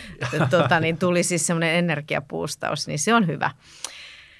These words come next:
Speaker 2: Ja tota, sit on tämmönen, mistä mä tykkään tosi paljon, on kuin sisandra.
Speaker 1: Okei, en ole varmaan kuullut.
Speaker 2: Se, joo, se on marja. Se on
Speaker 1: Mm.
Speaker 2: itse asiassa marja, se on niinku ki-, niinku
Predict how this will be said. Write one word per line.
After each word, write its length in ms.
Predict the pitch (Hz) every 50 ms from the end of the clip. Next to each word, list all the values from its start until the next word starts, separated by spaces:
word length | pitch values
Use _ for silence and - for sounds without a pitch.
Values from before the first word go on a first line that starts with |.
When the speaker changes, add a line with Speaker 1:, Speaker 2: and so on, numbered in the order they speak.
| _ _ _ -
Speaker 2:
Ja 140 | 165 170 160
tota, 480 | 156 - 170 165 160 - 175 160 - - -
sit 280 | 175 - 254 254 - -
on 120 | 202 196
tämmönen, 560 | 196 208 208 202 196 185 170 170 160 156 147 -
mistä 300 | 156 165 160 165 - 165
mä 100 | 165 156
tykkään 360 | 170 160 151 - 165 156 156
tosi 220 | 151 160 151 160
paljon, 380 | 151 - 135 139 143 143 143 -
on 220 | 147 147 143 143
kuin 140 | - - 147
sisandra. 720 | - - - 214 196 214 - 135 120 120 127 - - - - - - _ _ _ _ _ - - -
Speaker 1:
Okei, 260 | 85 - - - - - 107
en 100 | 92 87
ole 100 | 101 101
varmaan 300 | 95 104 110 113 107 101
kuullut. 220 | - - 127 113 92
Speaker 2:
Se, 180 | - - - - -
joo, 240 | - 226 262 277 262
se 120 | - 262 302
on 80 | 285
marja. 600 | 277 294 330 320 285 226 180 160 147 139 135 131 - - _ _ _ _ _ _
Se 180 | - - - 240
on 60 | 247
Speaker 1:
Mm. 40 | 262
Speaker 2:
itse 160 | 262 - 240
asiassa 140 | 262 - 202
marja, 380 | 185 160 151 151 165 190 233 269
se 100 | 226 240
on 100 | 220 208
niinku 180 | 202 196 170
ki-, 260 | 170 - 202 202 - -
niinku 200 | 156 170 165 147